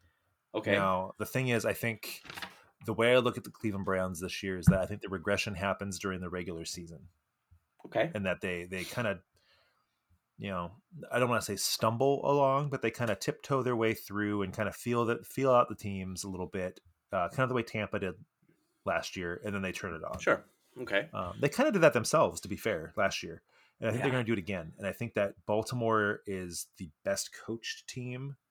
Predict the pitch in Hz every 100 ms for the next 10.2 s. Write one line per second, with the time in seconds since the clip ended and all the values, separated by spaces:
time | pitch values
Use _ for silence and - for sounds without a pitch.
0 | _ _ _ _ 120 123 120 - 113 117
1 | 110 127 127 _ _ _ _ _ _ _
2 | _ 107 98 92 92 98 107 156 _ _
3 | - 98 - - - 110 110 - - -
4 | - - _ - 131 98 101 95 95 101
5 | 95 98 - 90 82 - 104 92 85 80
6 | 104 65 101 - 104 98 101 98 98 117
7 | 95 - 98 92 87 95 92 85 85 85
8 | 80 85 104 101 92 85 87 78 92 95
9 | 127 - - - 123 113 110 - 117 113
10 | 123 127